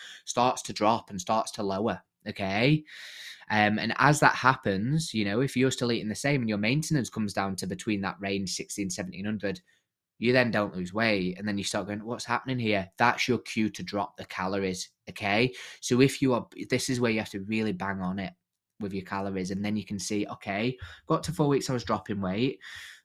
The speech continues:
Now the next four weeks, not really dropping weight. So what's happened here? Have I been, one, have I stuck to everything? Yes, great, fantastic. Just as good as first month? Yep,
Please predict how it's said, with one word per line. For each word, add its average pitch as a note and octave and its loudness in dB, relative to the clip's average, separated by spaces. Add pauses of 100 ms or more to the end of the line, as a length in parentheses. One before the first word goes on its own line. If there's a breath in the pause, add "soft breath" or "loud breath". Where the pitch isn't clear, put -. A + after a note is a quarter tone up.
Now B2+ 4
the C#3+ 2
next C#3 0
four B2 4
weeks, A#2 0 (200)
not C3+ -4
really C3+ 0
dropping A#2+ -4
weight. G#2 2
So G#2+ 2
what's A#2+ 0
happened A#2 -2
here? G#2 4
Have A2 4
I A#2+ 6
been, A#2+ 0
one, A#2 6
have B2+ 2
I A2 2
stuck - -4
to G#2+ -4
everything? G2+ -2
Yes, G#2+ 0
great, G#2 -2
fantastic. G2 -6
Just - -6
as A2 -6
good A2+ -2
as A2 -6
first B2 0
month? D3 0
Yep, B2 0